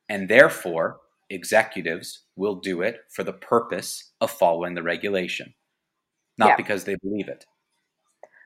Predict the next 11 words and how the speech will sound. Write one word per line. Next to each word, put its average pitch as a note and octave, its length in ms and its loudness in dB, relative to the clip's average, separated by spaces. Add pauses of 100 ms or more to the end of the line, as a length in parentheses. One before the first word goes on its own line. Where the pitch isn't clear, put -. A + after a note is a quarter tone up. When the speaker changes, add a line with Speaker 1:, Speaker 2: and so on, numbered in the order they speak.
Speaker 2:
Maybe, F4 360 8
though, C4+ 320 10
this A3 220 6
is G#3 260 2
what, F#3 440 10 (2250)
you B3 100 8
know, C4 140 12
if A3+ 260 8
this C#4+ 380 6
is E4+ 200 6
what G3 680 10